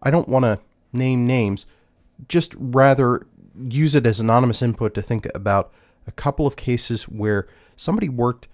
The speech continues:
I think, very hard, or so they thought, put something out there that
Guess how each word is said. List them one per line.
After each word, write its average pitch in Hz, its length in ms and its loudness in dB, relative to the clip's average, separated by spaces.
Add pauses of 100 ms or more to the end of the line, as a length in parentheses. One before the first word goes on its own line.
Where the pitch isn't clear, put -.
(220)
I - 60 -14
think, - 300 -4 (200)
very 131 240 0
hard, 151 340 -6
or - 80 -8
so - 200 -4
they 127 160 0
thought, 120 460 -2 (560)
put 175 180 0
something 151 360 2
out 127 240 0
there 104 240 0
that 107 320 -2